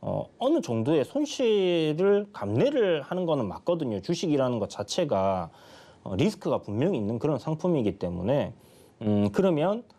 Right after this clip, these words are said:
내가 어딘가에서 추가 매수를 한다. 기업이 정말 좋아서, 어, 내가 산 자리에서부터 조정 나올 수도 있죠. 그러면 이 종목은 내가, 어, 이 정도 가격대에 왔을 때 추가 매수를 해서 평단을 이만큼 낮추고,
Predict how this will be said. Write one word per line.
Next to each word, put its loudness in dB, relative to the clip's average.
내가 2
어딘가에서 0
추가 -2
매수를 0
한다. -2
기업이 -2
정말 -2
좋아서, -2
어, -2
내가 2
산 -4
자리에서부터 0
조정 0
나올 2
수도 -16
있죠. -6
그러면 0
이 -8
종목은 2
내가, 0
어, -8
이 -6
정도 2
가격대에 -2
왔을 0
때 0
추가 -4
매수를 0
해서 0
평단을 -2
이만큼 -4
낮추고, -6